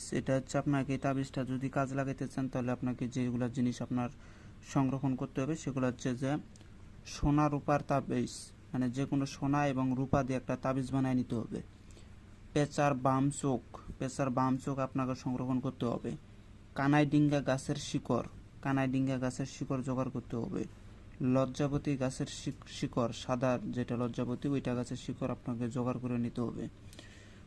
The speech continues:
কবরের তাজা বাঁশ, যে কবরে শনিবার মঙ্গলবার একটা ক-, লাশ মারা গেছে, তাকে পুঁতে, কবর দেওয়া হয়েছে, সে কবর থেকে যে বাঁশ গজাইছে, কবরে বাঁশগুলা দেখবেন যে টুকরা টুকরা করে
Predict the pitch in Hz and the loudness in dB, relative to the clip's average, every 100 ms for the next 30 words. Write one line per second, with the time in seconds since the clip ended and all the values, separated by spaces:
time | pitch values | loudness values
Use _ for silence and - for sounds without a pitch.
0 | - 147 135 143 147 143 143 135 135 120 | -2 2 6 6 4 4 2 4 4 4
1 | 110 101 - - - - - 123 131 135 | 2 0 -6 -10 -12 -8 -4 0 0 0
2 | 127 131 143 185 - - - - - 139 | 0 2 2 0 -4 -18 -18 -18 0 2
3 | 135 135 135 135 135 135 131 127 135 131 | 4 4 2 2 2 2 0 0 -2 2
4 | 127 120 120 123 123 123 - 131 127 131 | 2 2 2 2 4 2 2 -2 0 -2
5 | 127 131 123 120 120 139 127 123 120 120 | -2 -4 -4 -4 -4 -4 0 2 2 0
6 | 117 - - - - 131 131 131 131 123 | -2 -10 -20 -14 -2 0 2 2 4 4
7 | 123 151 147 131 127 127 131 - 123 127 | 2 0 0 -2 0 0 0 -2 -2 0
8 | 123 127 120 117 120 123 131 127 127 127 | 2 2 2 4 4 2 -2 2 0 0
9 | 135 160 - - - 131 131 135 123 123 | -2 -2 -4 -14 -4 0 4 4 6 4
10 | 123 135 127 127 135 131 131 - - 127 | 4 0 2 0 2 2 2 -2 -6 -4
11 | 143 139 135 135 127 127 151 | 0 0 0 -2 -2 0 -2